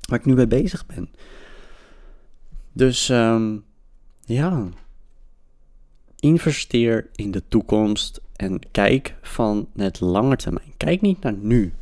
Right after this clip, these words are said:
Nu is nu, maar er gaat ook een tijd komen dat je veel verder wilt. Ja? Als jouw business alleen maar voor nu is en niet voor later,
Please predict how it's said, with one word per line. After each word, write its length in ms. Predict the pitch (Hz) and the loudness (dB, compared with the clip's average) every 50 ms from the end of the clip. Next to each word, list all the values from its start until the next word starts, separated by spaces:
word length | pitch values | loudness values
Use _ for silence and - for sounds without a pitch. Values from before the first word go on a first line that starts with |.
| - - | -10 -6
Nu 300 | - 101 117 156 196 208 | 0 4 6 8 8 8
is 120 | 190 - - | 6 4 4
nu, 380 | 127 135 151 165 185 180 170 - | 6 6 8 8 6 6 2 0
maar 360 | - 120 131 135 135 131 - - - - | -2 0 2 2 2 0 -4 -8 -16 -12
er 220 | - - - 135 135 | -6 0 0 0 2
gaat 340 | - - 147 143 - - - | 2 0 -4 -4 0 2 2
ook 140 | 151 156 | 2 4
een 120 | - 151 139 | 2 0 2
tijd 280 | - 143 135 139 139 | 2 2 2 2 0
komen 300 | - - 147 143 143 143 | 0 2 2 2 2 0
dat 160 | 135 135 135 - | -2 -2 -4 -6
je 60 | 139 | -8
veel 220 | - - 143 131 | -8 -4 -4 -4
verder 300 | - - - 226 - 208 | -4 -4 -4 -4 -2 -2
wilt. 300 | - 107 - 95 - - - - - - - - - - - | 0 0 -2 -2 -4 -8 -16 -20 -20 -20 -20 -20 -20 -20 -12
Ja? 300 | - - 98 104 131 156 - - - - - - | -6 -4 -2 -2 -2 -4 -6 -12 -20 -16 -10 -6
Als 160 | - 131 - | -4 -2 2
jouw 100 | 160 151 | 2 2
business 440 | 117 - 135 147 - - 170 - - | 4 4 4 4 4 2 -2 0 0
alleen 260 | 147 139 143 147 151 | 2 2 2 2 2
maar 160 | 151 147 139 | 0 -2 -2
voor 260 | - - 135 113 101 95 | 0 2 2 2 0 -2
nu 260 | 107 110 127 165 160 - | 0 4 6 6 6 4
is 300 | - 95 92 95 - - | 2 -2 -6 -6 -6 -6
en 120 | - 107 | -4 -2
niet 180 | 110 120 120 - | -2 -2 -2 -4
voor 280 | - - 113 101 95 | -2 0 0 0 0
later, 680 | 90 87 90 98 - 156 160 - - 92 92 95 123 | 0 -2 -2 0 0 -2 -2 -2 0 -2 -2 -2 -4